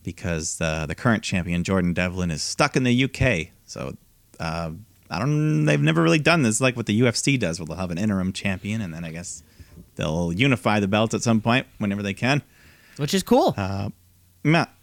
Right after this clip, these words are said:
Speaker 1: And they're also not doing the, a single elimination tournament. They're doing a round robin, more of a,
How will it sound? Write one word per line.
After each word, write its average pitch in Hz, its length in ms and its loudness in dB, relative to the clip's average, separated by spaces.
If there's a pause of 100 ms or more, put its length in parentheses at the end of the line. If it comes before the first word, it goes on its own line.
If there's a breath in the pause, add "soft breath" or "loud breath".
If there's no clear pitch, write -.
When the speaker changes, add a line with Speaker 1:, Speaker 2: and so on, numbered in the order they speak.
(140)
Speaker 1:
And 117 140 4
they're 113 120 6
also 139 280 4
not 131 220 2
doing 151 320 4
the, 143 400 4
a 120 80 4
single 220 440 4
elimination 101 460 2
tournament. 85 320 -2
They're 90 80 -2
doing 113 160 2
a 107 60 0
round 117 280 2
robin, 110 600 2
more 90 240 0
of 90 100 -2
a, 87 340 0